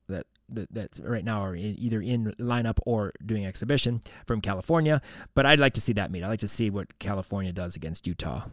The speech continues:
uh, coming into their place. So I'm gonna check that one out. And then Sunday, Illinois at M S U and Penn State at Michigan. Um, both Big Ten, uh, meets will be fun to watch,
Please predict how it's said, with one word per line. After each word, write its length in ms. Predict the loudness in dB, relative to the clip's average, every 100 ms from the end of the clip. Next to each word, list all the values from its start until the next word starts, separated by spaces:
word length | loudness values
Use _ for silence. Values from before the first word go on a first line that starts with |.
| -10
uh, 220 | -8 -8 -8
coming 280 | -6 -6 -6
into 180 | -10
their 140 | -10 -6
place. 260 | -6 -6
So 200 | -10 -10
I'm 260 | -12 -12 -10
gonna 100 | -8
check 220 | -6 -6
that 160 | -4 -2
one 80 | -2
out. 260 | -2 -6 -16 -14 -14 -2
And 100 | 2
then 140 | 2
Sunday, 640 | 6 10 10 10 8 6 2 2
Illinois 540 | 6 8 8 8 6
at 100 | 6
M 100 | 4
S 180 | 2 2
U 280 | 2 2 0
and 180 | 2 6
Penn 220 | 6 6
State 300 | 0 0 0
at 120 | -2
Michigan. 600 | -2 -2 -2 -6 -10 -12 -8
Um, 240 | -4 -4
both 380 | 0 0 0 0
Big 160 | -2 -2
Ten, 300 | -2 -2 -2 _
uh, 200 | -6 -4
meets 420 | -4 -6 -8 -12 -14 -20 -10
will 100 | -6
be 140 | -4 -4
fun 200 | -4 -4
to 100 | -4
watch, 420 | -6 -6 -4 -6